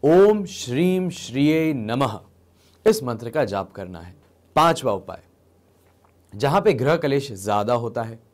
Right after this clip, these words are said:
या हो रहा है, तो कोई घर में परेशानी हो, तो आपको इस नवरात्रि के नौवें दिन लगातार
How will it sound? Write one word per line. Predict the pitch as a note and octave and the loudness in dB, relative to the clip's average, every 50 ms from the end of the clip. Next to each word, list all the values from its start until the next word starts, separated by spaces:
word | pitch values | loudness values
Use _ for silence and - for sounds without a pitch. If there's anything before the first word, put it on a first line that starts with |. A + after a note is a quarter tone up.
| _ _ _ _ _ _ - | _ _ _ _ _ _ -4
या | B2+ B2 | -4 -2
हो | G#2 A2+ C3+ C3 A2+ | 0 2 2 2 2
रहा | G2+ F#2+ G2 B2+ D3+ D3 | 0 0 2 2 2 2
है, | C3+ C3 - - - _ _ _ _ - - _ _ - | 0 -2 -6 -10 -14 _ _ _ _ -20 -20 _ _ 0
तो | A#3 | 0
कोई | A#3 B3+ C4+ A#3+ | 2 2 0 0
घर | D3+ G#2+ G#2+ D3+ G#3+ G#3 | 0 0 2 2 2 2
में | C#3+ B2 C#3+ - - _ _ _ _ | 0 -2 -8 -12 -16 _ _ _ _
परेशानी | D3+ D3 D3 E3 D#3 C#3+ - G3+ G#3+ B3+ C#4 B3 E3 | 2 4 4 4 2 2 2 2 4 4 4 2 0
हो, | A2 F#2+ - - _ _ _ _ _ _ _ _ _ _ _ _ _ _ _ _ - | -2 -4 -12 -18 _ _ _ _ _ _ _ _ _ _ _ _ _ _ _ _ 4
तो | A3 G#3+ | 4 4
आपको | - - C3 D3 G3 - - - - G2+ - _ _ - | 4 6 6 4 4 4 2 -4 -14 -14 -14 _ _ 0
इस | G3+ G#3+ - - | 0 0 0 -2
नवरात्रि | A2+ G#2 A2 A#2 B2+ - A3 A#3 - D3 B2+ A#2+ | -4 -2 -2 2 4 4 4 4 2 -2 -10 -8
के | A#2 C#3+ D#3 F3+ - _ _ _ - | -8 -8 -10 -10 -12 _ _ _ -6
नौवें | A2+ C3 C#3+ C#3 C3+ B2+ A2+ G2+ | -2 0 2 2 2 2 0 -2
दिन | F2 F#2+ F2+ F#2+ - _ _ _ _ _ _ _ _ _ _ _ _ - | -4 -8 -16 -18 -20 _ _ _ _ _ _ _ _ _ _ _ _ -6
लगातार | A#2 B2 C3+ D#3+ F#3+ G3+ A#3 G#3 D#3 - - G#2+ F#2 - | -2 2 4 4 6 6 6 6 6 4 0 -6 -6 -8